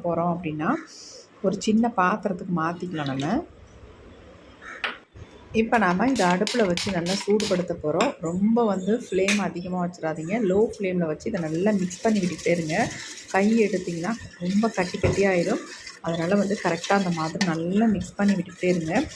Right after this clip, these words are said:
அ, ரொம்ப கட்டியாவும் இருக்கக்கூடாது, ரொம்ப வந்து தண்ணியாவும் இருக்கக்கூடாது. அந்த மாதிரி ஒரு க்ரீம் பதத்துக்கு வந்தாலும் நம்ம ஸ்டவ்வை வந்து ஆஃப் பண்ணிடலாம்.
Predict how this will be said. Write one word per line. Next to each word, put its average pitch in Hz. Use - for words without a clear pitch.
அ, 165
ரொம்ப 214
கட்டியாவும் 202
இருக்கக்கூடாது, 180
ரொம்ப 202
வந்து 214
தண்ணியாவும் 185
இருக்கக்கூடாது. 185
அந்த 180
மாதிரி 180
ஒரு 185
க்ரீம் 214
பதத்துக்கு 180
வந்தாலும் 170
நம்ம 226
ஸ்டவ்வை 170
வந்து 170
ஆஃப் 156
பண்ணிடலாம். 160